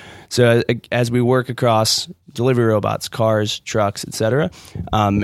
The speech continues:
e-, each one has a different system design, different hardware, uh, different number of cameras, different types of compute.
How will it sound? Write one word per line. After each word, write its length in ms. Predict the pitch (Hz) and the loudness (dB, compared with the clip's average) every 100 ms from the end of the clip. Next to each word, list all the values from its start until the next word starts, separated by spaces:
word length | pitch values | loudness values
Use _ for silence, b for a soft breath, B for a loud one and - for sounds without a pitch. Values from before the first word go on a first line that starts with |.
| - | 0
e-, 60 | 117 - | -2 0
each 240 | 139 - | -2 0
one 240 | 131 127 | 2 4
has 160 | 117 107 | 2 0
a 40 | |
different 320 | 101 113 131 90 | -2 -2 -4 -2
system 320 | 123 - 127 | -2 0 0
design, 600 | 110 110 104 104 104 107 | 2 0 0 0 -2 -2
different 400 | 113 113 127 110 | -6 -2 0 2
hardware, 720 | 104 107 107 104 104 104 104 - | 0 0 0 0 0 0 0 -4
uh, 260 | 98 98 | -6 -6
different 320 | 98 107 104 | -6 -6 -4
number 200 | 107 101 | -4 -2
of 120 | 101 - | -4 -2
cameras, 420 | 156 147 139 123 | 0 2 0 0
different 300 | 110 76 95 | -4 -4 -2
types 240 | 101 98 | -2 -4
of 80 | - | -6
compute. 480 | - 104 117 135 | -2 0 0 0